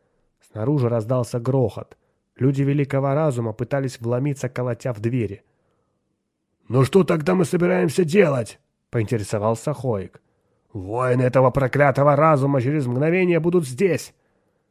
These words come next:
«Есть только один шанс спасти Нарну», объявил Меррик. «Вы сказали, что мозг каждого из тех, кого превращают в марионетку, какое-то время держат где-то здесь,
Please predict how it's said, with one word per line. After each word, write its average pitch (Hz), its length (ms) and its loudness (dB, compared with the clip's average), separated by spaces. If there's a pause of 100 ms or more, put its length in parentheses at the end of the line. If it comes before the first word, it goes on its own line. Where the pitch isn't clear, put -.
(360)
«Есть 110 380 0
только 131 340 0
один 127 300 0
шанс 135 340 -4
спасти 131 460 -4
Нарну», 117 520 -2 (440)
объявил 101 420 -2
Меррик. 104 560 -4 (600)
«Вы 127 140 2
сказали, 156 420 2
что 143 180 -2
мозг 156 380 0
каждого 151 440 0
из 135 140 -4
тех, 131 240 -2
кого 147 200 -4
превращают 147 640 -4
в - 20 -6
марионетку, 135 720 -2 (180)
какое-то 160 440 2
время 170 280 0
держат 151 360 2
где-то 123 300 -2
здесь, 107 420 -6